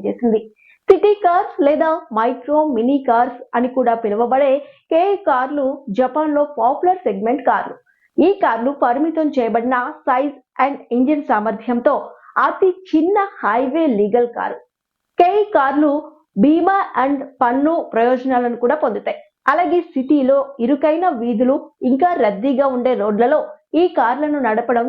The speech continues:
చాలా సులభం. ఈ రూల్స్ పంతొమ్మిది వందల నలభై తొమ్మిదిలో సృష్టించారు. గత కొన్ని సంవత్సరాలుగా కియా కార్లు ఎంతో ప్రాచుర్యం పొందాయి. సుజుకి Alto Lapin ఎల్సీ విషయానికి వస్తే, లాపిన్ అంటే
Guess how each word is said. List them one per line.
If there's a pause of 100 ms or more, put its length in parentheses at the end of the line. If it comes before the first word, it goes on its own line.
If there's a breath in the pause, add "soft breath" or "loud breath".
(140)
చాలా
సులభం. (480)
ఈ (140)
రూల్స్ (680)
పంతొమ్మిది
వందల (120)
నలభై (100)
తొమ్మిదిలో (280)
సృష్టించారు. (340)
గత
కొన్ని
సంవత్సరాలుగా (240)
కియా (120)
కార్లు (480 loud breath)
ఎంతో (100)
ప్రాచుర్యం
పొందాయి. (320)
సుజుకి (240)
Alto (140)
Lapin (220)
ఎల్సీ (100)
విషయానికి
వస్తే, (480 loud breath)
లాపిన్ (160)
అంటే